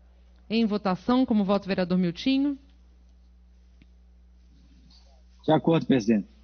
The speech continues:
Speaker 1: É, como vota o vereador Nicolas?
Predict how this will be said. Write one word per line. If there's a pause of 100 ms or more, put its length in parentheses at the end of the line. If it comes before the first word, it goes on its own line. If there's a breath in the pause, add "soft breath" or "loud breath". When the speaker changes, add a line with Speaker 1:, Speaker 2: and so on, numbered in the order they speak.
(680)
Speaker 1:
É, (400)
como
vota
o
vereador
Nicolas?